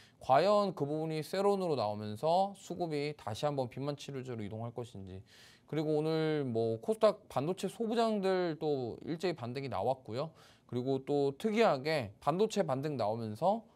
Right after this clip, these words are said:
전력기기 쪽 반등 나왔고 그리고 화장품도 좀 강하게 반등이 나왔습니다. 오늘 전반적으로 흐름 보면은 반등이 좀 나왔습니다.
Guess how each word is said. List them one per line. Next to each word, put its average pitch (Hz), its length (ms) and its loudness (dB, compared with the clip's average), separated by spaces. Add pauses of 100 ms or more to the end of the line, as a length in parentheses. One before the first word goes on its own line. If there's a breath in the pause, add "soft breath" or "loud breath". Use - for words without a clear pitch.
(160 soft breath)
전력기기 131 580 -2
쪽 101 180 -6
반등 104 300 -8
나왔고 92 520 -10 (100)
그리고 117 340 -6
화장품도 190 800 2 (300 loud breath)
좀 120 100 -10
강하게 131 340 2
반등이 110 300 -6
나왔습니다. 98 640 -6 (380 loud breath)
오늘 202 180 6
전반적으로 202 920 6
흐름 247 260 2
보면은 185 600 2 (840)
반등이 156 400 0
좀 147 160 -2
나왔습니다. 107 760 0